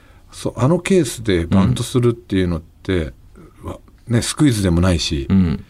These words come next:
Speaker 1: えー、「龍介君なりになんか考えがあってのことだと思うんで、それとなく聞いてもらっていいですか」って、怒んないのよ。
Speaker 2: うんうんうん。
Speaker 1: え？
Speaker 2: な-、なんだったの？
Speaker 1: で、俺はまあその時もう仕事行ってたから、
Speaker 2: うん。
Speaker 1: 嫁にこ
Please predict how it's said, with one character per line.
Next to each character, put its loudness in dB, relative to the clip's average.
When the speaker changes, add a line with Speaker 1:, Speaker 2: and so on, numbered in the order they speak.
Speaker 1:
え -4
ー、 -6
「龍 2
介 -4
君 0
な 2
り 2
に 4
な 2
ん -2
か -6
考 0
え 2
が -2
あ -2
っ -12
て -6
の -2
こ -10
と -4
だ -2
と -6
思 0
う -2
ん -2
で、 -2
そ -6
れ 2
と 0
な 4
く -8
聞 -2
い 0
て -2
も 2
ら 0
っ -4
て -4
い 2
い -2
で -2
す -8
か」 -2
っ -2
て、 -12
怒 2
ん 6
な 2
い 0
の -2
よ。 -4
Speaker 2:
う 2
ん 4
う 4
ん 4
う 4
ん。 2
Speaker 1:
え？ 0
Speaker 2:
な-、 4
な 2
ん 2
だ 0
っ -6
た -8
の？ -6
Speaker 1:
で、 4
俺 4
は 4
ま 2
あ 0
そ 0
の -2
時 4
も 4
う -4
仕 0
事 2
行 2
っ 4
て 4
た 2
か -2
ら、 2
Speaker 2:
う 2
ん。 2
Speaker 1:
嫁 4
に 2
こ 0